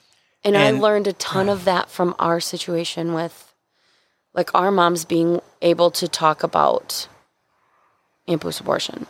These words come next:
Speaker 1: and
Speaker 2: Yeah.
Speaker 1: Aunt Boo being able to talk about it. It was, it was very teeny,
Speaker 2: Yeah.
Speaker 1: but she was able to say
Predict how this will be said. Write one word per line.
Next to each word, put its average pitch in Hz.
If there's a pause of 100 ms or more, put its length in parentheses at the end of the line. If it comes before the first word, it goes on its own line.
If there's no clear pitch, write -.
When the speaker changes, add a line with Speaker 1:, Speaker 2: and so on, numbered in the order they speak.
(220)
Speaker 1:
and 170
Speaker 2:
Yeah. -
Speaker 1:
Aunt 170
Boo 214
being 233
able -
to -
talk -
about -
it. - (280)
It 277
was, 294 (160)
it -
was 226
very 240
teeny, 240 (560)
Speaker 2:
Yeah. 127
Speaker 1:
but 107
she 220
was 202
able 196
to 185
say 208